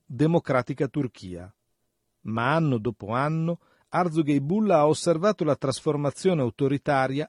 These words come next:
anche di quel paese. In un'intervista a Marie Claire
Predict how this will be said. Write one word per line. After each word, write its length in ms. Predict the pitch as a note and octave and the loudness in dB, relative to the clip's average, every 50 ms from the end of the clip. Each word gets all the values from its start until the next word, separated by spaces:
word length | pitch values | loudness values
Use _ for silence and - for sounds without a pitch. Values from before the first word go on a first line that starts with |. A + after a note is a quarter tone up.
| _ _ | _ _
anche 380 | - D3 C#3 C3+ C3 - D#3+ D3+ | -4 -2 -2 -2 -4 -4 -4 -4
di 120 | C#3+ C3 | -4 -4
quel 240 | - - A#2 G#2 - | -4 -4 -4 -4 -2
paese. 540 | - B2 F#2+ D2+ C#2+ C#2+ - - - - _ _ _ _ _ _ _ _ _ _ - - - - - | -4 -4 -4 -4 -8 -14 -18 -20 -20 -20 _ _ _ _ _ _ _ _ _ _ -20 -20 -20 -18 -8
In 120 | - D#3 F3 | -2 0 2
un'intervista 680 | G#3+ A#3 G#3 C#3+ - D3 B2+ B2+ D3 G3+ - - - C3 | 2 4 2 2 2 0 -2 0 0 -2 -2 0 0 -2
a 40 | A#2+ | 0
Marie 280 | A#2 B2+ C3 B2+ A#2+ | 0 0 0 -2 -2
Claire 480 | - - B2+ A2+ G#2 G2 G2+ G#2+ - | -4 -4 -4 -4 -2 -4 -4 -6 -8